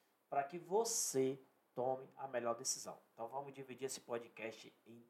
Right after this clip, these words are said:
três, em duas partes, tá bom? E eu vou te dizer aqui quais são as três coisas e lá a gente vai tra-, é, trabalhar aí esse tema. Então,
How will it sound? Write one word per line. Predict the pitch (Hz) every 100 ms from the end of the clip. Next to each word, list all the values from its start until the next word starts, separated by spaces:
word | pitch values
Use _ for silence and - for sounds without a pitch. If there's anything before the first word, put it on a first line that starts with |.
| _ _ _
três, | 143 156 190 190 - _
em | 131 120
duas | 147 185
partes, | - 107 90 -
tá | -
bom? | - 160 - - -
E | 123
eu |
vou | 117
te | 139 143
dizer | 139 127
aqui | 120 - 120
quais | 143 143
são | - 131
as | 120
três | - 180
coisas | - 120 123 147 - _ _ _
e | 156
lá | 143 120 127 -
a | - 123
gente | 127 135 -
vai | 113 110 117
tra-, | - - -
é, | 117 113
trabalhar | - 117 113 110 110 120 - _ -
aí | 113 104 101 -
esse | 101 113 - 123
tema. | - 95 85 - - - _ -
Então, | 131 170 185 202 190 170 156 147 123 127 120 113 98